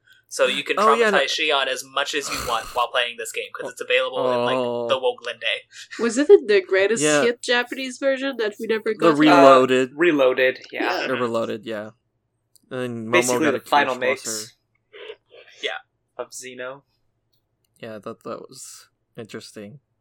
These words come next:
Speaker 1: Oh no, I found Mokos on the wiki. Do we have to talk about
Speaker 2: <gasps>
Speaker 1: Mokos in a Cosmos ec-, episode?
Speaker 2: Oh god, I mean,
Speaker 1: <laughs>
Speaker 2: we, we can.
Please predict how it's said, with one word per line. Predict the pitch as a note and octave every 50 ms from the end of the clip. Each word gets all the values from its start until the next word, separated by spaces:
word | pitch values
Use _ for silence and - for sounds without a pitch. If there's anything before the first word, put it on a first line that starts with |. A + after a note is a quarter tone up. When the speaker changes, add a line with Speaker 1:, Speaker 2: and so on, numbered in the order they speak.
| _ _ _ _ _ _ _ _ _ -
Speaker 1:
Oh | D3 D3 D3+ C#3 C3 C3 C3
no, | C3 C3 C3 C3 C3 B2+
I | B2 A#2 C3
found | - - D3 D3+ D3+ D3 C#3
Mokos | C3+ C3+ C3 - D3 C3 B2+ - - -
on | B2 A#2+ B2
the | A#2+
wiki. | A#2 A#2 B2 - - A2+ A2 G#2+ - _ _ _ _ _ _ _ _
Do | - D3 D#3+
we | E3
have | E3 F#3 F#3+
to | E3+ F#3+
talk | G3 G#3 G3+ -
about | - G#3 G#3 F3 C#3
Speaker 2:
<gasps> |
Speaker 1:
Mokos | B2 B2+ C#3+ - D3 C#3+ C#3 - D#3
in | C#3+
a | C3+
Cosmos | - C3+ C3+ - - D3 C#3 - -
ec-, | C#3+ - - _ _ - C3+
episode? | C3+ - - - D#3 D3 D3 D3+ - _ _ _ _ _ _ _ _ _ _ _ _ _ _ _ _ -
Speaker 2:
Oh | C#3 C#3 C3+
god, | A2 - A#2+ A#2 A#2 A#2 A#2 A2+ A2+ - -
I | B2+
mean, | C3 C3 B2+ B2+ B2 - - - - - -
Speaker 1:
<laughs> | - - B2+ - - - -
Speaker 2:
we, | D3 C3+ C3 - - -
we | D3+ C#3 C3+
can. | C3 - - C#3+ C#3 C3+ C3 C3 C3+ C3+ C3+ -